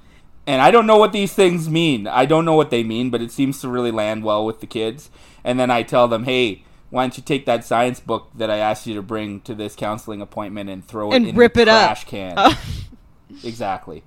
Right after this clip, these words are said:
Speaker 1: But you learn these things, and it takes a lot of experience, but, you know, then you really learn how to connect with the people you're working with.
Speaker 2: How to connect with these kids.
Speaker 1: Yeah, <laughs> how do I reach these kids? Exactly. One thing that the police do that I also thought was really funny,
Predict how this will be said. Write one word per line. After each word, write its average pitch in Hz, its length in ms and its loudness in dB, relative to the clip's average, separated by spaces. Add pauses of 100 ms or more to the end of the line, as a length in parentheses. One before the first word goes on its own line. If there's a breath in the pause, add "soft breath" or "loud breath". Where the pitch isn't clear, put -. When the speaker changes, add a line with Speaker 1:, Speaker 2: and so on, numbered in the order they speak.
(560 soft breath)
Speaker 1:
But 208 160 2
you 233 100 -2
learn 240 180 0
these 202 200 -8
things, 101 340 -6
and 113 180 -10
it 117 80 -12
takes 143 280 -8
a 147 40 -14
lot 139 200 -2
of 131 100 -6
experience, 127 580 -4
but, 104 280 -6 (160)
you 110 80 -12
know, 104 100 -8
then 110 180 -6
you 113 100 -6
really 113 380 -6
learn 110 340 -6
how 120 140 -6
to 107 80 -10
connect 110 360 -12
with 107 100 -18
the 101 80 -16
people 98 300 -10
you're 95 120 -10
working 95 320 -14
with. 78 140 -18 (320)
Speaker 2:
How 269 140 -2
to 247 60 2
connect 285 380 0
with 226 120 -10
these 208 180 -12
kids. 277 580 -6 (520)
Speaker 1:
Yeah, 180 140 2
<laughs> - 120 -4
how 185 140 6
do 165 200 2
I 156 100 -4
reach - 400 -8
these 139 220 -8
kids? - 440 -12
Exactly. - 580 -16 (1400 soft breath)
One 135 300 -2
thing 170 200 -4
that 151 140 2
the 123 60 -6
police 123 420 -6
do 123 220 -2
that 117 120 -2
I 113 120 0
also 110 280 -2
thought 127 200 0
was 123 140 -4
really 127 180 -4
funny, 131 400 -4